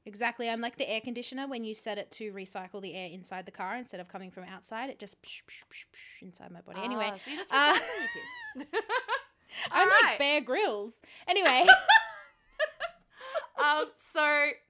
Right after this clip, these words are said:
Speaker 2: you can find us on Instagram
Speaker 1: Mm.
Speaker 2: and Twitter at, at D Y S L M Pod.
Speaker 1: Mm-hmm.
Speaker 2: You can send us, uh, your love letters at D Y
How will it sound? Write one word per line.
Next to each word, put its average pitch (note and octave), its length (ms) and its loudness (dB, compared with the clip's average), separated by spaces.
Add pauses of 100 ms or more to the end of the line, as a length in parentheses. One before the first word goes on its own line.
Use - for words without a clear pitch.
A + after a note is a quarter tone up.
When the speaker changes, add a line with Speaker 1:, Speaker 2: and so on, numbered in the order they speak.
(480)
Speaker 2:
you G4 100 4
can F#4 180 0
find C#4 240 0
us D#4+ 120 -4 (160)
on A#3+ 240 2 (120)
Instagram A#3 580 -2
Speaker 1:
Mm. - 40 -6
Speaker 2:
and G3+ 260 0
Twitter F#3 300 -6 (300)
at, F#3+ 260 -2 (100)
at - 360 2 (120)
D G3+ 380 -10
Y F#3+ 340 -8
S G3+ 160 -14
L F3+ 140 -10
M F3+ 180 -10 (140)
Pod. F4 320 -6
Speaker 1:
Mm-hmm. A#3+ 100 -12 (460)
Speaker 2:
You G#3 140 -16
can G3+ 480 -8
send A3 320 -10
us, G#3 480 -8
uh, F#3+ 420 -2
your G3+ 160 -10
love F#3+ 240 -6
letters A3+ 480 -8
at F#3+ 320 -2 (260)
D G3+ 320 -10
Y F#3+ 340 -8